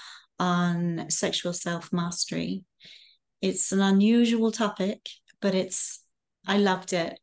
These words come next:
Like, when I saw that you were putting that out, I listened into the,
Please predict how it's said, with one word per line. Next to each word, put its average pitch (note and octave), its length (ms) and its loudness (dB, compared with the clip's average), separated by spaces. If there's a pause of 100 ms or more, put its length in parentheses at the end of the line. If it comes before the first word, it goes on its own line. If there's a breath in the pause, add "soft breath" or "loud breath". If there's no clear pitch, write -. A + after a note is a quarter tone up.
(280)
Like, F#3 240 -2
when F#3 180 -4
I F3+ 120 -2
saw F3+ 600 2 (320 loud breath)
that F3 120 -4
you F#3 140 2
were F#3 100 2
putting F#3 320 -2
that E3 140 -2
out, E3 400 -2
I F3 420 -2 (1200 loud breath)
listened F#3+ 500 2
into F3+ 760 0
the, E3+ 440 -2